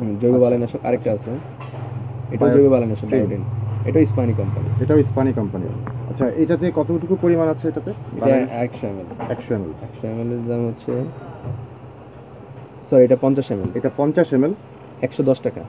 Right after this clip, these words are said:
Speaker 2: একশো দশ।
Speaker 1: পঞ্চাশ এমএল দাম একশো দশ টাকা, এটাও পঞ্চাশ এমএল।
Speaker 2: বালাইনাশক।
Speaker 1: হ্যাঁ, এটাও জৈব বালাইনাশক। এটার price হচ্ছে আপনার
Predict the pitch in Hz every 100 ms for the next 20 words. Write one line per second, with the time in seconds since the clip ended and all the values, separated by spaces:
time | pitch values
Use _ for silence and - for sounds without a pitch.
0 | - 117 - 131 107 110 - - - -
1 | - 135 139 151 143 143 123 120 120 -
2 | 120 139 - 135 151 135 120 - 98 -
3 | - - - - - - - 104 110 117
4 | 113 104 - 123 107 120 131 139 135 131
5 | 139 135 165 151 127 120 127 123 131 123
6 | 135 123 - 127